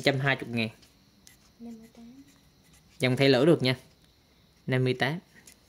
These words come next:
Speaker 1: Năm mươi tám nha. Trăm hai. Mã số năm mươi chín thì em lên cho anh chị mình là, à, một cái cây, à, cây, à, kim cắt kẽm trợ lực.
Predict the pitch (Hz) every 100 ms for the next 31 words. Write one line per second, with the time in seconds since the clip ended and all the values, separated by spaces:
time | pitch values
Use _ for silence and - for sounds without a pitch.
0 | - - _ _ _ _ _ _ _ -
1 | 123 127 123 123 143 180 147 - _ _
2 | - _ _ _ _ _ - 123 139 123
3 | 117 - - - - - - - - -
4 | _ _ _ - 107 165 175 175 151 139
5 | 180 220 175 135 143 143 143 143 175 135
6 | 127 131 120 113 117 - - - - 123
7 | 117 113 113 113 120 117 139 151 139 135
8 | 131 123 - - _ _ - 131 131 127
9 | 127 123 127 - 123 139 - 127 117 151
10 | 120 123